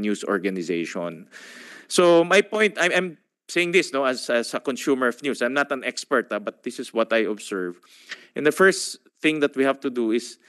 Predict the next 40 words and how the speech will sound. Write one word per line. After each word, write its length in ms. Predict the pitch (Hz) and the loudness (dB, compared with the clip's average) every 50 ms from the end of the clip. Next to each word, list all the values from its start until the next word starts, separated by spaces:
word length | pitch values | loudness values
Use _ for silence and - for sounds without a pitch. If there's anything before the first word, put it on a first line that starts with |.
| _ _ - | _ _ -2
to 80 | - 180 | 0 2
recognize 720 | 165 170 160 165 165 135 135 143 143 147 147 131 - - | 4 4 2 2 -2 -6 -2 0 0 0 0 -2 -4 -2
that 240 | 139 127 127 - - | -2 -2 -2 -4 -14
in 160 | 101 131 131 | -12 -8 -8
the 80 | 131 143 | -6 -4
next 320 | 151 151 151 - - - | -4 -6 -6 -8 -6 -2
ten 240 | 139 135 131 127 127 | 0 0 0 0 -2
years, 320 | 120 110 104 98 - - | -2 -2 -4 -4 -8 -10
or 80 | - 98 | -16 -14
probably 480 | _ - 127 127 131 120 117 127 131 | _ -2 0 0 0 0 0 -2 -2
twenty 400 | 127 127 117 117 113 110 - 117 | 0 0 -2 -2 -2 -2 -4 -4
years, 400 | 110 104 95 92 90 - - - _ _ _ - - - _ _ _ _ - - | -2 -2 -2 -2 -4 -8 -14 -20 _ _ _ -20 -20 -20 _ _ _ _ -2 2
uh, 320 | 131 131 127 127 123 120 117 117 | 2 4 4 4 4 2 2 0
the 80 | 131 | -2
way 240 | 131 135 160 165 165 | 0 4 4 4 4
people 400 | 160 165 151 143 143 - 143 139 | 4 2 -2 -2 0 0 -2 -2
will 160 | 123 120 117 | 0 -4 -6
consume 560 | - - 120 117 - - 139 127 120 117 113 | -6 -6 -10 -8 -10 -8 -6 -6 -4 -4 -4
news, 480 | 113 110 95 85 - - - - - _ _ _ - | -6 -6 -6 -6 -10 -14 -14 -16 -18 _ _ _ -16
the 160 | - 113 117 | -4 0 4
way 240 | 113 131 147 147 143 | 6 8 8 8 8
people 320 | 143 135 123 - 135 127 117 | 4 2 0 2 0 0 0
will 80 | 117 | -2
consume 400 | - - 120 113 - - 123 113 113 - | -4 -4 -6 -6 -4 -4 -4 -4 -4 -6
information 800 | 127 113 - - 113 110 107 104 98 - - 98 92 90 92 - _ - - - _ - | -10 -8 -4 -2 -2 0 0 -2 -4 -4 -4 -6 -6 -6 -10 -18 _ -20 -20 -20 _ 2
will 140 | - 131 131 | 2 4 6
be 100 | 147 143 | 6 6
very, 320 | 120 131 135 147 151 147 | 6 6 6 6 6 4
very 240 | 135 127 131 127 123 | 4 4 2 2 2
different, 560 | 113 92 107 98 - - 107 92 - _ - _ _ _ _ _ _ 104 | 0 -2 -6 -6 -4 -6 -6 -6 -8 _ -20 _ _ _ _ _ _ -20
no? 160 | 104 120 _ _ _ _ _ _ _ _ _ _ _ _ - | -20 -20 _ _ _ _ _ _ _ _ _ _ _ _ -4
And 460 | 131 127 131 127 127 127 127 127 123 | 0 2 2 2 2 2 0 -4 -4
we 120 | 127 143 135 | -4 -4 -2
just 460 | 135 160 147 - - - - _ - | -2 -2 -2 -4 -8 -14 -16 _ -12
need 300 | 143 135 147 147 135 131 | -8 -6 -6 -6 -6 -4
to 120 | 143 127 120 | -4 -2 0
recognize 640 | 127 131 127 - 120 113 120 117 117 120 113 - | 0 -2 -2 -4 -10 -6 -2 -2 -2 -2 -4 -4
that 200 | - 117 110 - | -4 -6 -6 -4
the 80 | - 113 | -4 -4
world 340 | 107 117 123 123 123 113 | -2 0 0 0 0 -2